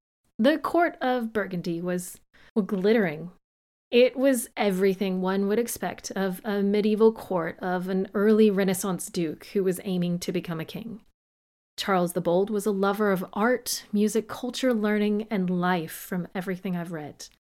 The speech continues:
Like his progenitors, he wanted to make Burgundy a great place. And Edward's time in his brother-in-law's court was something he brought back with him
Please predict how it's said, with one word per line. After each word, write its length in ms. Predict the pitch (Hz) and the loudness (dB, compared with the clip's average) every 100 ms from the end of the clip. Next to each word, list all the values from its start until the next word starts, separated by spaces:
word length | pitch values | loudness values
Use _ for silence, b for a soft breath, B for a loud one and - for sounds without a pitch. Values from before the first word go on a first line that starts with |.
| _ _ _ | _ _ _
Like 380 | 214 208 220 226 | 0 2 2 0
his 180 | - 226 | -4 -4
progenitors, 680 | 226 202 185 185 190 220 220 | -2 0 0 0 0 -2 -2
he 120 | 233 | 0
wanted 400 | 220 226 226 247 | 2 2 2 -2
to 120 | - | 0
make 180 | 226 220 | 0 0
Burgundy 440 | 196 180 180 170 170 | 0 0 -2 -4 -6
a 80 | |
great 380 | 180 175 156 - | -8 -8 -8 -10
place. 580 | - 185 - - - - _ _ _ _ - | -12 -12 -12 -16 -18 -20 _ _ _ _ 0
And 280 | 214 226 226 | 4 4 4
Edward's 420 | 247 269 285 - | 0 0 -2 -4
time 520 | - 269 262 254 233 | -4 0 2 2 0
in 220 | - 233 | 2 2
his 180 | 226 240 | 4 2
brother-in-law's 580 | 233 226 240 226 220 220 | 0 0 2 2 2 0
court 440 | - 233 208 185 - | -2 0 0 -2 -4
was 180 | 220 220 | -4 -2
something 380 | 233 226 247 | -2 -2 -2
he 160 | 226 262 | 0 -2
brought 380 | 240 247 - - | -2 -2 -4 -10
back 360 | 208 226 - | -6 -6 -6
with 200 | 220 208 | -6 -6
him 340 | - 180 170 | -6 -8 -8